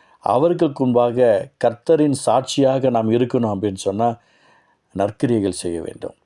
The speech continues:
எத்தனையோ இடத்துல, எத்தனையோ ஜனங்கள் இன்னைக்கு ஏதாவது ஒரு இடத்துல பார்த்தீங்க அப்படின்னா, அதுல உதவி செய்யக்கூடிய நபர்கள் ஏராளமா இருக்கிறாங்க. இன்னைக்கு உங்களுக்கு நான் சொல்லிக்கிறேன், நற்கிரியைகள் செய்யுங்க. மகிமை, கனம்,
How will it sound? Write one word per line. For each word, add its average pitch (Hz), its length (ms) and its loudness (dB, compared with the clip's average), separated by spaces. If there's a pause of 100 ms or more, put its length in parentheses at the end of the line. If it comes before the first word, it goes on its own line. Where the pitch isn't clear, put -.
(400)
எத்தனையோ 131 420 -2
இடத்துல, 110 680 2 (280)
எத்தனையோ 135 380 -2
ஜனங்கள் 113 440 -2
இன்னைக்கு 101 500 -2 (420)
ஏதாவது 120 380 2
ஒரு 110 260 2
இடத்துல 117 320 -2
பார்த்தீங்க 113 320 0
அப்படின்னா, 110 480 -2 (380)
அதுல 101 320 0
உதவி 120 300 2
செய்யக்கூடிய 101 460 -2
நபர்கள் 110 300 -2
ஏராளமா 113 420 2
இருக்கிறாங்க. 92 520 -6 (640)
இன்னைக்கு 95 260 -6
உங்களுக்கு 92 280 -8
நான் 87 180 -10
சொல்லிக்கிறேன், 104 460 -2 (200)
நற்கிரியைகள் 98 520 -6 (120)
செய்யுங்க. - 280 -16 (760)
மகிமை, 151 720 0 (300)
கனம், 120 480 -2